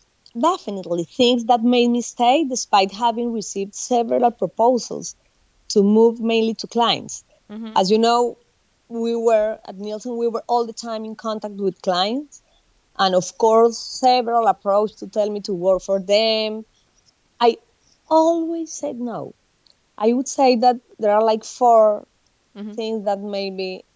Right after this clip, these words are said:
Speaker 1: stay at the same company. The first one was that I always felt I was valued, valued
Speaker 2: Mm-hmm.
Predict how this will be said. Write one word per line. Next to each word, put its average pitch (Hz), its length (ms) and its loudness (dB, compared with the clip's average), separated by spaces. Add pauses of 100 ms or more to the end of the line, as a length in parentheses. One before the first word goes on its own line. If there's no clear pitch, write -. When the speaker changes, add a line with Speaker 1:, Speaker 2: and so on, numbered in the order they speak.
Speaker 1:
stay - 520 -4
at 190 80 -12
the 185 100 -12
same 170 180 -12
company. 214 440 -2
The 202 80 -2
first 233 340 2
one 262 160 0
was 240 260 2
that 233 180 2 (1500)
I 220 200 2 (220)
always 285 1000 -2 (260)
felt 262 560 -2 (220)
I 208 100 -4
was 202 220 -8
valued, 226 540 -2 (200)
valued 233 420 -4 (240)
Speaker 2:
Mm-hmm. 208 260 -12